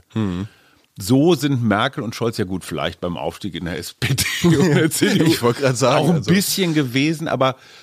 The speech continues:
Speaker 2: trotzdem glaubst du, dass so eine Vergangenheit, so eine Prägung, dass die eine Chaos-Persönlichkeit machen?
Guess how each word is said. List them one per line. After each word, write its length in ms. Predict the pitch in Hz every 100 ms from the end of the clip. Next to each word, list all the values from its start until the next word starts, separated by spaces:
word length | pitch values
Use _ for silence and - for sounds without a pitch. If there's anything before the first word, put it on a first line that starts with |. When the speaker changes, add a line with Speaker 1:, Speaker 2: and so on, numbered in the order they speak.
| _ _ _
Speaker 2:
trotzdem 600 | - 139 156 - 175 165
glaubst 320 | 113 117 127
du, 40 | 151
dass 180 | 143 -
so 40 |
eine 100 | 127
Vergangenheit, 1120 | - 113 98 80 92 143 160 131 143 143 151
so 100 | 143
eine 120 | 123
Prägung, 920 | 101 - - 82 92 143 143 156 160 -
dass 160 | 113 -
die 120 | 117
eine 120 | 107
Chaos-Persönlichkeit 1300 | - 92 92 127 - 151 139 143 147 135 - 139 -
machen? 400 | 143 135 -